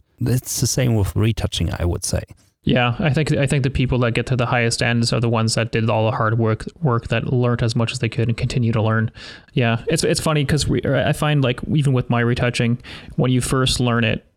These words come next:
Speaker 2: everything is so heavy-handed because it's this new f-, fascinating toy that you have in your toolbox and you wanna use it for everything. And then, uh, over time, I found that I've, I've, uh, refined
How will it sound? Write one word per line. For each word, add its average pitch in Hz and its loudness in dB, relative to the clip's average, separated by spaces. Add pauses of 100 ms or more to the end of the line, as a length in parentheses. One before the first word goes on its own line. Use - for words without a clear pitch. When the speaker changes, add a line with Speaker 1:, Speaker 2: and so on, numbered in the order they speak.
(140)
Speaker 2:
everything 127 2
is 113 0
so 123 2
heavy-handed 113 0
because 117 0
it's 110 0
this - -2
new 117 2
f-, - -6
fascinating 113 0
toy 113 2
that 113 0
you 113 2
have 113 2
in 113 0
your 110 2
toolbox 120 0 (440)
and 117 2
you 113 2
wanna 113 2
use 113 2
it 113 0
for 123 0
everything. 110 -2
And 117 0
then, 110 2
uh, 110 0 (420)
over 123 0
time, 123 0
I 113 2
found 113 0
that 113 0
I've, 110 -2 (340)
I've, 117 2
uh, 113 0 (160)
refined 127 0